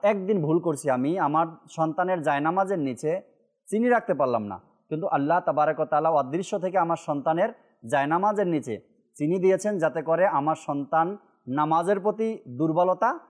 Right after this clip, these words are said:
না আসে।" আচ্ছা, জানেন আপনারা ওই মহান ব্যক্তিকে, যার চিনি খাওয়ার অভ্যাস ছিল, চিনি খেতে খুব ম-, ভালো লাগতো তার কাছে,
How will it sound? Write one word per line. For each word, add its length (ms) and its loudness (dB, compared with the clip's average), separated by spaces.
না 260 0
আসে।" 260 -6
আচ্ছা, 160 -2
জানেন 300 0
আপনারা 460 -4
ওই 100 -4
মহান 360 -4
ব্যক্তিকে, 520 -10
যার 200 0
চিনি 240 0
খাওয়ার 280 4
অভ্যাস 340 0
ছিল, 240 0
চিনি 520 -6
খেতে 340 -4
খুব 260 -8
ম-, 340 0
ভালো 220 0
লাগতো 260 -2
তার 180 -2
কাছে, 320 -2